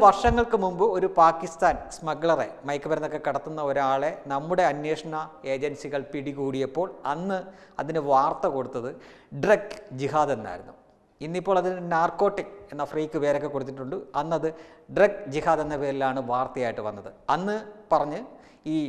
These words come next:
പഞ്ചാബിലെ യുവാക്കൾക്ക് ഈ ഡ്രഗൊക്കെ കൊടുത്ത് ആ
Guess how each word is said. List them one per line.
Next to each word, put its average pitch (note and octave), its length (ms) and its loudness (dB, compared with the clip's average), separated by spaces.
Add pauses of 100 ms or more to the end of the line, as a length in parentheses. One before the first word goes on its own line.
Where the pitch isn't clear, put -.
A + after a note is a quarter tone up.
(520)
പഞ്ചാബിലെ D3 560 4 (760)
യുവാക്കൾക്ക് D#3 520 4 (400)
ഈ D3+ 180 -2
ഡ്രഗൊക്കെ D3+ 460 2
കൊടുത്ത് C3 280 -4 (540)
ആ - 20 0